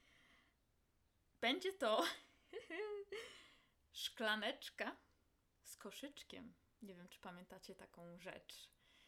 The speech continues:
E, mi to przyszło <laughs> na myśl, jak zaczęłam, e, właśnie, jak przyszło mi, em, przyszedł mi pomysł na ten podcast. Pomyślałam o tej szklance z koszyczkiem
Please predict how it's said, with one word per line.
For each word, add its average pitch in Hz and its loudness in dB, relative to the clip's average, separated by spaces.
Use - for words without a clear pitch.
E, 180 -6
mi 202 -8
to 208 -10
przyszło 208 0
<laughs> - -10
na 214 4
myśl, 202 -4
jak 202 -8
zaczęłam, 196 -6
e, 180 -8
właśnie, 185 -12
jak 196 -4
przyszło - -6
mi, 175 -8
em, 160 -10
przyszedł 185 -6
mi 185 -12
pomysł 180 -8
na 170 -8
ten 165 -10
podcast. - -10
Pomyślałam 233 2
o 220 0
tej 208 -4
szklance 226 2
z - -8
koszyczkiem 185 -10